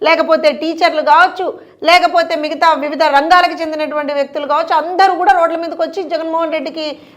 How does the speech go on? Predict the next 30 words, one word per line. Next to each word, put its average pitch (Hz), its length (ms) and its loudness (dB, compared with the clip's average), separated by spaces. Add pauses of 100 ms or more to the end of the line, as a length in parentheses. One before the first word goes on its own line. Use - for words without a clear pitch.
(120)
against-గా 339 420 0
మాట్లాడుతూ 330 560 -2
ఉన్నారు, 311 540 -2
ధర్నాలు 311 420 -2
చేస్తూ 311 280 -8
ఉన్నారు, 302 320 -6
"మమ్మల్ని 320 340 -4
రోడ్డున 359 340 4
పాడేశావు 330 440 0
జగనన్న" 320 440 -2
అని 320 200 -4
చెప్పి 427 340 -4 (240)
మొత్తుకుంటా 339 500 2
ఉన్నారు. 190 240 -6 (340)
ఆ 339 220 8
జాబితాలో 403 640 6
ఇవాళ 359 420 2
రా-, 285 140 6
వాళ్ళ 330 280 6
పార్టీకి 370 460 4
సంబంధించినటువంటి 349 920 -2
ఎమ్మెల్యేలు, 359 540 6
ఎంపీలు 403 420 4
కూడా 427 160 8
వెళ్ళిపోయారు, - 760 2
ఎమ్మెల్సీలు 330 440 0
కూడా. 185 180 -2 (540)
So 381 200 10 (240)
ఇ-, 285 280 -2
ఇదేమంటారంటే, 359 1000 2